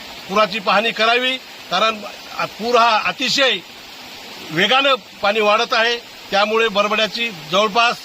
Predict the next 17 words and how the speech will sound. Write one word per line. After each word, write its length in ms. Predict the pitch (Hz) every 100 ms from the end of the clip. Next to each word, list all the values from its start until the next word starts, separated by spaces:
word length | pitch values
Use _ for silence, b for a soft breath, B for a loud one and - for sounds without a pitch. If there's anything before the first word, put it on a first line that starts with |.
| - - - - - - 160
नव्वद 300 | 226 285 285
टक्के 220 | 247 247
जमीन 440 | 220 226 233 220 156
या 80 | 196
ठिकाणी 320 | 196 214 214
पुराखाली 540 | 208 196 254 254 247 240
गेलेली 300 | 226 220 208
आहे 240 | 185 175 - - - -
आणि 260 | 180 214
जी 180 | 185 214
राहिलेली 340 | 180 190 262
दहा 140 | 247 233
टक्के 260 | 233 214
जमीन 280 | 190 214 220
आहे, 120 | 202
ती 200 | 190 214
अतिवृष्टीमुळे 840 | 202 180 254 262 - 262 233 220